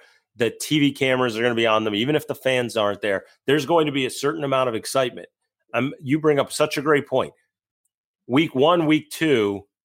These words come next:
it's going to be through the roof. But then there's going to be a drop off.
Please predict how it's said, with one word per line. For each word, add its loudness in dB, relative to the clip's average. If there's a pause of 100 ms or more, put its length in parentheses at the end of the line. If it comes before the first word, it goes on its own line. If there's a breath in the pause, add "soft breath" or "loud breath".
(200)
it's -2
going 2
to 2
be 0
through -2
the -2
roof. -4 (640)
But -2
then 2
there's 0
going 0
to -4
be 0
a 0
drop -2
off. -10